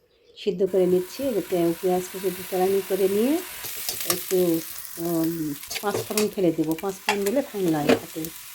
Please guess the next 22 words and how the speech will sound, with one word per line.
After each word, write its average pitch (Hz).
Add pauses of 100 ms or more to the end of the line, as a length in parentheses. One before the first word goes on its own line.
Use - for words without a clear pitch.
(480)
পাঁচ 190
ফোড়ন 196
দিয়ে 233
একটু 202
দিলাম, 226 (400)
পুঁই 175
শাক 185
দিব, 202 (1400)
পুঁই 175
শাক 185
দিয়ে 180
রান্না 196
করব। 190 (920)
দেখতে -
ভালো 190
লাগছে, 202 (480)
কিন্তু 226
আমি 226
একটু 226
তেল 214
কম 208
খাই, 214